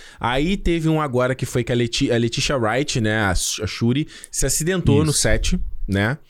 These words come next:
Speaker 2: E
Speaker 1: E
Speaker 2: já
Speaker 1: aí,
Speaker 2: voltou, né? Aí
Speaker 1: por conta, e já voltou. Aí voltou e paralisou de novo porque teve um surto de covid
Speaker 2: Ixi.
Speaker 1: dentro da equipe.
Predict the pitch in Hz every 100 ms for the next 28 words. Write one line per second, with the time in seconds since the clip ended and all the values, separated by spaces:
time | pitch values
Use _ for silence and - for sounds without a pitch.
0 | _ - - - - - _ 165 175 254
1 | - 165 160 202 226 95 98 - - -
2 | 175 - - 185 269 294 - - _ _
3 | _ _ 127 123 135 160 208 185 113 110
4 | 147 160 202 202 180 202 185 180 175 175
5 | 170 175 156 175 - 170 175 175 - 175
6 | 185 180 180 165 131 139 143 135 120 127
7 | 127 - 92 -